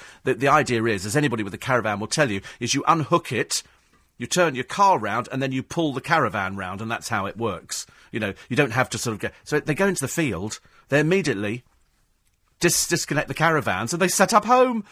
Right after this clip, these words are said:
and the police stand there like, "Duh? We can't believe we've just opened the gate and let them all in." So they're all in there, and the police are going, "Duh? Dumb?"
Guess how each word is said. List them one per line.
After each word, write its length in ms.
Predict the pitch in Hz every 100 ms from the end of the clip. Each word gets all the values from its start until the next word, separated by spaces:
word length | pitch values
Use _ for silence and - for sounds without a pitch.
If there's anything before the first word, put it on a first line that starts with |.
| -
and 80 | 220
the 60 | 220
police 280 | 254 262 -
stand 540 | - - 247 254 233
there 160 | 147 143
like, 340 | 151 156 156 _ _ _ 160 -
"Duh? 400 | 175 175 220 285 - _ _ _ _ _ _ _ _ _ _
We 140 | 185 208
can't 340 | - 208 190
believe 280 | 196 196 170
we've 100 | 180
just 220 | 185 -
opened 240 | 190 185
the 40 | 185
gate 240 | 180 180
and 120 | 185
let 160 | 185 185
them 100 | 190
all 220 | 196 202
in." 400 | 226 254 240 214 - _
So 140 | - 254
they're 180 | 262
all 160 | 269 294
in 200 | 311 320
there, 240 | 302 262
and 180 | 226 214
the 60 | 214
police 320 | 262 247 240
are 40 |
going, 400 | 214 214 214 196
"Duh? 440 | 175 320 392 392 349 - _ _ _ _ _ _ _ _ 107
Dumb?" 540 | 185 226 180 240 269